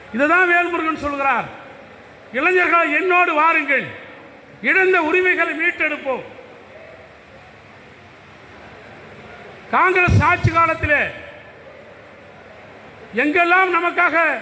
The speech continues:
நம்முடைய மண் விட்டு கொடுக்கப்பட்டதோ, அதையெல்லாம் மீட்டெடுப்போம். தமிழர்கள் உரிமைகள் எங்கெல்லாம் மறுக்கப்படுகிறதோ, அங்கெல்லாம் நாம் போராடுவோம். தம்பி சொன்னான்ல, கரும்புலி படை, விடுதலை புலிகளுடைய கரும்புலி படை.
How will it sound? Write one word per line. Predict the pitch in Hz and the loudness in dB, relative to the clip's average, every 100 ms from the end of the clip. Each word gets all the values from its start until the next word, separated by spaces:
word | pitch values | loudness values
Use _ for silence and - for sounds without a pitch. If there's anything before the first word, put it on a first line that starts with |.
| - | -10
நம்முடைய | 294 302 | -10 -8
மண் | 277 339 | -4 -4
விட்டு | 339 311 339 | -4 -6 -4
கொடுக்கப்பட்டதோ, | 330 285 302 269 277 277 240 - | -4 -2 -2 -2 0 0 0 -4
அதையெல்லாம் | 247 302 302 339 320 - - 294 | -4 -2 0 0 -2 -10 -12 -4
மீட்டெடுப்போம். | 339 339 311 285 277 254 120 - - - - - - - - - - - | -2 0 -2 0 0 0 -4 -14 -18 -20 -20 -20 -20 -20 -20 -20 -20 -8
தமிழர்கள் | - 294 359 359 339 | -4 0 2 2 2
உரிமைகள் | 320 285 339 359 330 302 | 2 0 0 0 2 0
எங்கெல்லாம் | 349 349 359 330 | 0 0 2 2
மறுக்கப்படுகிறதோ, | 349 349 339 330 311 311 302 233 160 - - | 0 -2 -2 -2 0 2 2 0 -4 -12 -12
அங்கெல்லாம் | 285 311 359 359 | -6 0 0 2
நாம் | 339 294 - | 0 -2 -2
போராடுவோம். | 330 349 339 311 277 196 - - - - - - - - - - - - - | 0 2 2 2 -2 -2 -8 -16 -20 -20 -20 -20 -20 -20 -20 -20 -20 -20 -8
தம்பி | 233 285 | -4 0
சொன்னான்ல, | 269 262 269 254 254 190 127 - - - - - - - - - | 0 0 0 0 0 -2 -6 -14 -18 -20 -20 -20 -20 -20 -14 -4
கரும்புலி | 233 269 254 233 | -2 0 0 -2
படை, | 202 208 190 117 - - - - - - - - | -2 -2 -2 -6 -12 -18 -20 -20 -20 -20 -16 -8
விடுதலை | 226 262 269 | -4 0 0
புலிகளுடைய | 262 240 254 240 233 | -2 -2 -2 -2 -2
கரும்புலி | 240 277 277 269 | -4 -4 -2 -2
படை. | 247 262 254 196 | 0 0 2 0